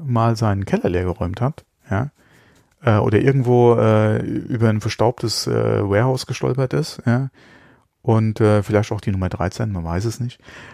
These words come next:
Und, ähm, da kistenweise dieses Zeugs gefunden hat und die das jetzt sukzessive unter den Hammer bringen,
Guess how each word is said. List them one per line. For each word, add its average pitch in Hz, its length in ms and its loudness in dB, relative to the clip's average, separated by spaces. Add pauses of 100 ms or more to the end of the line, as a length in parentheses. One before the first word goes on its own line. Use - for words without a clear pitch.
(240)
Und, 104 380 2
ähm, 98 600 4
da 113 340 6
kistenweise 151 640 0
dieses 127 220 -4
Zeugs - 260 0
gefunden 110 400 0
hat 131 160 0
und 117 140 0
die 117 120 0
das 123 180 4
jetzt - 160 0
sukzessive 143 560 -6
unter 131 160 0
den 104 140 2
Hammer 117 220 2
bringen, 85 420 -2